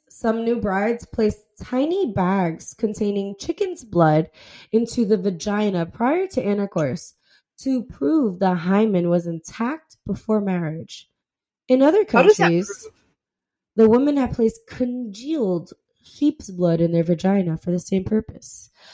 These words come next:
Speaker 1: First of all, I think you would only be putting that up there if your hymen was broken.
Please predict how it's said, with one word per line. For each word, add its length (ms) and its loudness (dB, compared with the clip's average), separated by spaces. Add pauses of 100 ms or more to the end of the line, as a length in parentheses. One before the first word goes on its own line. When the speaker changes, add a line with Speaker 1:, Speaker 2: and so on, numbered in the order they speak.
(420)
Speaker 1:
First 460 0
of 200 4
all, 500 6 (460)
I 120 2
think 220 -6
you 120 2
would 100 -2
only 240 0
be 120 -4
putting 220 -2
that 160 0
up 80 -6
there 180 0
if 140 -6
your 160 0
hymen 600 -2
was 360 4
broken. 920 2